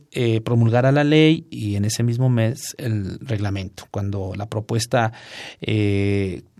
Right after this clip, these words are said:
la hace en septiembre del dos mil quince el Ejecutivo, ¿no? Entonces, ahí tuvo un desfase de nueve, diez meses que finalmente ha de haber,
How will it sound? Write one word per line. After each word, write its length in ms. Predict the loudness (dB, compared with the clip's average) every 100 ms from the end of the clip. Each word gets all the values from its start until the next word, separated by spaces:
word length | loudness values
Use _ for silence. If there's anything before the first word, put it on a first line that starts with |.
| _
la 240 | -2 0 2
hace 180 | 2
en 100 | 0
septiembre 480 | 0 -4 2 2 4
del 140 | 2 0
dos 140 | 0
mil 180 | 0 0
quince 300 | 0 0 -2
el 80 | -4
Ejecutivo, 680 | -6 -8 -6 -2 -2 -2 -6 -2
¿no? 220 | 0 0 -6 -20 -20 -6
Entonces, 380 | 0 0 0
ahí 100 | 0
tuvo 300 | 0 0 2
un 120 | 2 2
desfase 680 | 2 -2 -2 -2 -2 -2
de 460 | -4 -4 -4 -8 -12 -20 _ -2
nueve, 260 | 0 0
diez 280 | 0 0 0
meses 400 | -2 0 -2 -4 -12 -20 -18
que 100 | -4
finalmente 720 | 0 4 6 6 6 4 2
ha 100 | 2
de 120 | 2 2
haber, 280 | 2 2